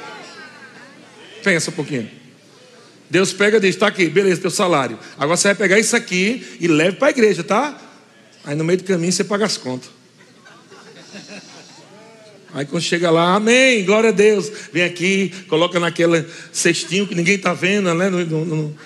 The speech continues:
no gasofilácio, no envelope. "Ah, lá, lá, lá, tô dando, né, Deus? Tá dando, é." Aí Deus tá dizendo: "Você não deu o que eu te pedi." Eu não vou confiar mais em você. Então Deus vai procurar uma pessoa confiável.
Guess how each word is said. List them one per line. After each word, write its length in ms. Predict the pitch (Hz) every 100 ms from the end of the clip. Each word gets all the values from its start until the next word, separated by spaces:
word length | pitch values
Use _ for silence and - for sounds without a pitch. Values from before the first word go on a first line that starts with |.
| 165
no 80 |
gasofilácio, 840 | 196 202 208 185 165 208 208 - - - - -
no 100 | 180
envelope. 520 | 175 165 185 202 214
"Ah, 300 | 285 294 202
lá, 140 | 247
lá, 160 | 226 196
lá, 220 | 196 180
tô 140 | 247
dando, 260 | 349 262 247
né, 160 | 226 392
Deus? 200 | 269 190
Tá 80 |
dando, 140 | 196 294
é." 320 | 285 330 302 - - - - -
Aí 60 | 156
Deus 160 | 156 -
tá 80 |
dizendo: 180 | 147 143 - -
"Você 200 | - -
não 120 | 131 226
deu 180 | 220
o 40 | 277
que 80 | 202
eu 40 |
te 100 | -
pedi." 340 | - 131 117 - - - - _ - - - - - - - _ _ _ _ _ _ _ - 220 226 226 214 - - -
Eu 60 | 135
não 80 | 139
vou 100 | 165
confiar 380 | 175 - 147
mais 160 | 131 127
em 60 | 117
você. 340 | 117 - 107 - _ - _ _ - _ _ _ _ _ _ _ _ -
Então 120 | 233
Deus 160 | 165 156
vai 100 | 170
procurar 340 | 208 214 254
uma 100 | 311
pessoa 340 | 381 381 247
confiável. 600 | 220 151 131 120 190 226